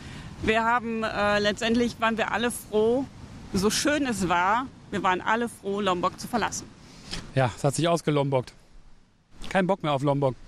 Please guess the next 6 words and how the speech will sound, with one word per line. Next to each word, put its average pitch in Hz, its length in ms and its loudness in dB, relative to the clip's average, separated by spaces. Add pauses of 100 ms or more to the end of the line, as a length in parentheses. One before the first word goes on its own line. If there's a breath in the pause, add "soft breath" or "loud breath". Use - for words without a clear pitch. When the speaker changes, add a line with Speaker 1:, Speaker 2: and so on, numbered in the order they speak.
(120)
Speaker 2:
<laughs> 294 140 0 (1900 loud breath)
Ähm, 151 460 0 (100)
ja, 254 140 4
und 185 60 4
dann 190 140 2
ging, 220 220 0